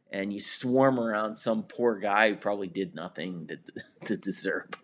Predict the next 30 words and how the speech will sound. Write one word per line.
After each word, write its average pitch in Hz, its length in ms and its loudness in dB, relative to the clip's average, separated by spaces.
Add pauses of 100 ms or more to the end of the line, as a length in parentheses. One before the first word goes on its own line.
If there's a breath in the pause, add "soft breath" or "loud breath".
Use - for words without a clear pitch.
(480 loud breath)
all 107 240 10
of 95 120 -2
that, 90 340 2
you 101 120 -2
know? 101 320 -4 (1120 loud breath)
But 143 200 8
here, 156 240 8
the 135 160 6
whole 262 420 6
point 151 460 4
of 104 160 2
this 113 260 4
entry, 107 420 -2
the, 104 180 -2
the - 180 -12 (120)
thing 196 180 6
that - 140 6
really 120 460 8
had 107 240 6
me 104 140 0
thinking 78 580 -6
and 90 160 -4
made 101 160 0
me 101 80 0
wanna 95 220 0
write 95 240 4
about 85 240 0
this - 200 -2
is 92 260 -4
that - 200 4